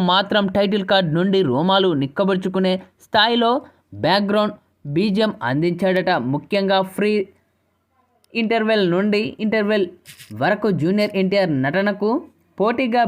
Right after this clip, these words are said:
బ్యాక్‌గ్రౌండ్ మ్యూజిక్ ఉంటుందట. డైరెక్టర్, మ్యూజిక్ డైరెక్టర్ ఇలా ముగ్గురు హీరోలు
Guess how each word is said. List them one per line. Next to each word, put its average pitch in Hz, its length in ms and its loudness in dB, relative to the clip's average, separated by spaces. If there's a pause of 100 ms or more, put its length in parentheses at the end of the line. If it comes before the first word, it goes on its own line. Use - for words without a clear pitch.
బ్యాక్‌గ్రౌండ్ 190 540 0
మ్యూజిక్ 190 360 -2 (100)
ఉంటుందట. 190 480 0 (200)
డైరెక్టర్, 185 560 0
మ్యూజిక్ 175 480 0
డైరెక్టర్ 180 600 -2 (1120)
ఇలా 196 180 0 (320)
ముగ్గురు 214 400 0 (640)
హీరోలు 247 380 0